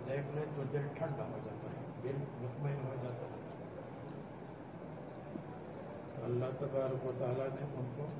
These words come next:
بتلایا، چار پرندوں کو پکڑ کر ٹکڑے کر دے، پھر ان کو بلائے، آپ کے پاس اڑتی ہوئی نہیں آئیں گے،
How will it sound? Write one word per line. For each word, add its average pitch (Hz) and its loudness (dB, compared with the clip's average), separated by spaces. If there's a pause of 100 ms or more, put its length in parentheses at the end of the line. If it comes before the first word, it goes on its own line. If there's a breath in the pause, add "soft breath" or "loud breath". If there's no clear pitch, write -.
(480)
بتلایا، 131 2 (180)
چار 139 6 (920)
پرندوں 143 4 (100)
کو 160 -2 (600)
پکڑ 147 2 (140)
کر 135 2
ٹکڑے 143 0
کر 143 2 (120)
دے، 151 2 (560)
پھر 139 2
ان 143 2 (120)
کو 135 0 (200)
بلائے، 131 6 (840)
آپ 139 2
کے - -2
پاس 156 2 (240)
اڑتی 165 0
ہوئی 139 2
نہیں 143 2 (120)
آئیں 139 0
گے، 151 0